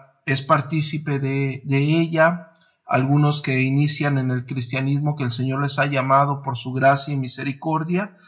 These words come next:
eh, me gustaría que les dijese qué es la Santa Cena y con qué otros nombres le, le podemos conocer, para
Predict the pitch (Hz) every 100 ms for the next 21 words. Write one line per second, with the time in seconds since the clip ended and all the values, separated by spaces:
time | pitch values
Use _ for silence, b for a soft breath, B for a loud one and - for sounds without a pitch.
0 | b b b _ - 143 143 147 156 165
1 | 185 190 190 151 143 147 202 185 156 -
2 | 156 165 160 - 156 156 156 156 170 156
3 | 160 175 B B B 151 135 143 139 170
4 | 175 175 160 160 226 240 147 131 123 -
5 | - 143 127 127 131 127 123 117 131 139
6 | 147 - 147 151 - 190 127 - - _
7 | _ - 127 127 127 117 -